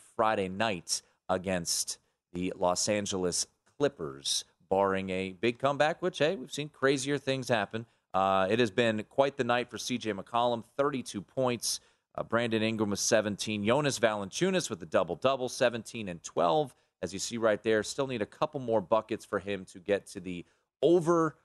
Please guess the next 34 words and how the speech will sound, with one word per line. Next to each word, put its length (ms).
on 200
points. 760
Uh, 140
one 160
more 160
bucket, 300
really, 340
and, 360
uh, 260
a 380
couple 180
more 120
rebounds 480
for 100
Valanciunas. 680
But 100
it's 80
been 120
a 60
heck 160
of 80
a 40
performance 500
so 140
far 440
as 80
the 60
Pelicans 480
now 160
have 160
increased 480
their 140
lead 340
to 360